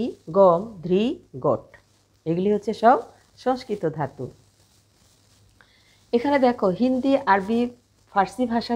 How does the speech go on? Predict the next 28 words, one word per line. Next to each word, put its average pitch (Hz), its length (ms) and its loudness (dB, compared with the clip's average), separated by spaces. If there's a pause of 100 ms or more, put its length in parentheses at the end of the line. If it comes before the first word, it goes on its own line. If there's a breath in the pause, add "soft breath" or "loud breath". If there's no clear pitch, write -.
থেকে 247 200 -2
যেসব 185 380 -4
ধাতু 180 320 -2
বা 214 60 2 (100)
ক্রিয়ামূল 196 420 0 (500 soft breath)
বাংলা 185 280 6
ভাষায় 202 380 -2
গৃহীত 185 240 0
হয়েছে 226 360 -2 (500 soft breath)
সেগুলিকে 240 480 0
বলা 175 240 0
হয় 254 180 -2
বিদেশাগত 170 600 -2 (120)
ধাতু। 135 260 -6 (400 soft breath)
অর্থাৎ 240 300 2 (120)
বিদেশি 269 360 2 (100)
শব্দের 208 340 0
মূল 214 300 0
হচ্ছে 180 280 -6
বিদেশাগত 156 580 -6 (140)
ধাতু। 143 280 -6 (400 soft breath)
যেমন 220 280 2 (100)
দেখো - 200 -2 (140)
আট, 208 240 0 (180)
খাট, 254 260 -2 (240)
জম, 214 220 4 (220)
ঝুল, 151 260 0 (240)
এগুলি 190 200 -2